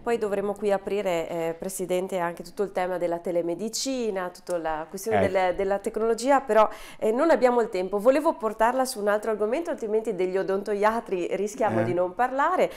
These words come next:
Speaker 1: C'è stata di recente un'iniziativa che ha portato in piazza i nostri dentisti bellunesi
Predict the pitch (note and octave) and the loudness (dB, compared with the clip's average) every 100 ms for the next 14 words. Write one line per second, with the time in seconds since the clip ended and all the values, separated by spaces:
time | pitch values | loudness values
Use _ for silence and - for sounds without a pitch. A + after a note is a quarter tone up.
0 | - - - C4 C#4+ C4+ A3+ G#3 A3 A3+ | -16 -8 0 2 4 2 0 0 -2 0
1 | B3 A#3+ A#3 G3 G3 G3+ B3+ B3 A#3 G#3+ | 2 2 0 -2 -2 -2 -4 -4 -2 -2
2 | G3 F#3+ G3 G3+ G3+ F#3+ F#3+ G3 G#3+ G#3+ | -2 -6 -6 -4 -4 -4 -6 -4 0 0
3 | A#3 - A3 A3 - E3+ E3+ E3+ E3+ - | -2 -2 0 0 -2 -6 -4 -4 -6 -6
4 | F3+ F3+ F#3+ G#3+ G#3 G3 G3+ B3 B3+ A#3 | -4 -2 -4 -4 -6 -4 -2 0 2 2
5 | A#3+ G#3+ | 2 0